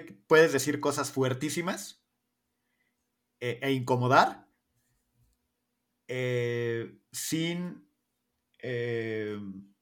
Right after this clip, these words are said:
o sea, de, de una forma... Vaya, el mensaje es tan potente <laughs> y que, que en este caso creo que lo es, ¿eh? O sea, está diciendo algo muy claro, muy específico, muy concreto.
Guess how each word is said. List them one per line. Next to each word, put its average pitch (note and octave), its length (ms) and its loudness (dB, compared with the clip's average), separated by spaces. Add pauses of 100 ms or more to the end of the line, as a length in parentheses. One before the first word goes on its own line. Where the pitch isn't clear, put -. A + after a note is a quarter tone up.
(1900)
o - 140 -4
sea, E3 160 4
de, D#3+ 140 4
de E3 120 4
una G3 200 8
forma... F#3 680 0 (1600)
Vaya, E3+ 220 6
el E3+ 160 0
mensaje G3 380 4
es G#3+ 100 0
tan E3+ 160 4
potente D#3 580 2 (720)
<laughs> - 440 -2
y D3+ 80 0
que, F#3 340 4
que - 80 -2
en E3 80 0
este F#3+ 180 -2
caso G3 320 0
creo D#3 180 0
que E3+ 80 0
lo B2+ 160 2
es, B2+ 180 -2
¿eh? A#2+ 260 -8 (140)
O - 80 -8
sea, B2 420 0
está C3 180 -2
diciendo E3 360 2
algo D#3 200 0
muy D3+ 180 -2
claro, C#3+ 240 2
muy C3 120 -2
específico, C#3 440 -4
muy B2 140 -6
concreto. B2+ 520 -6